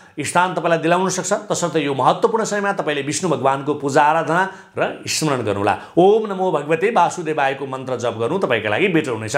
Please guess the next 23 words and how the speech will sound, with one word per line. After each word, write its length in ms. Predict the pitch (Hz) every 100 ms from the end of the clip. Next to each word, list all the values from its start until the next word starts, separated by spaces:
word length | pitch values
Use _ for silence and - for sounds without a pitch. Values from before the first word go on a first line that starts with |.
| 127
पाँच 280 | 156 185 190
अङ्क 180 | 214 220 208 - -
र 80 | 165
रातो 400 | 170 190 196 196
रङ 320 | 170 160 123
नियमित 320 | 127 147 156
प्रयोग 200 | 127 117
गर्नुहोस्, 360 | 110 151 240 - - _ _ _
तपाईँको 360 | 127 117 107 107 - 98
लागि 220 | 113 220 - - -
यो 140 | 135 127
समय 280 | 117 127 202
अनुकूल 440 | 156 139 - 117 -
भएर 160 | 98
जानेछ। 320 | 95 107 113 175 165 - - -
यो 60 | 143
ग्रहले 300 | 110 143 190
दिने 200 | 185 190
शु-, 240 | 196 160 147
शुभ 280 | - 165 160
फल 160 | 180
तपाईँको 340 | 170 104 95 95
पोल्टामा 400 | 98 92 90 131